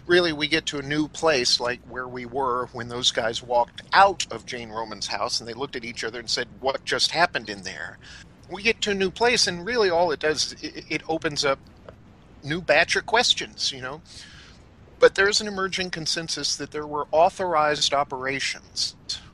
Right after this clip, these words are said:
authorized operations that involved or included, uh, Oswald files. And, you know, it, I'll leave it up to your viewers or listeners to take it upon themselves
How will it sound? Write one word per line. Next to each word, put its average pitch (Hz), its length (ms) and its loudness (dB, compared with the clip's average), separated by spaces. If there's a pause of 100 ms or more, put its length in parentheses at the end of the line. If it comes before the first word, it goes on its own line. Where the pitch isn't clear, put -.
(100)
authorized 175 680 4
operations - 840 -8 (160)
that 123 320 -2
involved 131 760 0
or 117 140 -6
included, 117 680 -6 (140)
uh, 120 280 0
Oswald 139 640 6
files. - 800 6 (520)
And, 151 360 4
you 202 100 0
know, 180 200 2
it, - 420 -2
I'll 185 140 6
leave 214 180 2
it 190 80 2
up 185 160 6
to 180 120 -2
your 147 220 2
viewers 147 880 4 (280)
or 117 120 -12
listeners 117 720 0
to 117 420 -12
take 139 200 -8
it 135 60 -8
upon 139 260 -12
themselves 131 720 -2